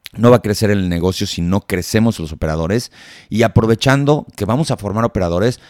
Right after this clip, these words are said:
pues vamos a aprovechar para hacerlos más seguros, para las empresas y para nosotros, porque nosotros lo que queremos es cubrir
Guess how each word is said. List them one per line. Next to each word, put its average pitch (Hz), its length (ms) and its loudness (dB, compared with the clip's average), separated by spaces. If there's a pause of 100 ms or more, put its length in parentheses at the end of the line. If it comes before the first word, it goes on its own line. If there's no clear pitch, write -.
(200)
pues 110 100 -2
vamos 160 160 0
a 147 60 -2
aprovechar 131 400 -4
para 131 140 -6
hacerlos 131 360 -4
más 131 160 -2
seguros, 120 540 -2
para 95 260 0
las 98 220 -2
empresas 131 520 0
y 113 60 -6
para 87 240 -2
nosotros, 110 640 -4 (300)
porque 98 260 -6
nosotros 92 360 -2
lo 139 40 2
que 117 100 -2
queremos 98 360 -4
es 101 80 -4
cubrir 101 420 -2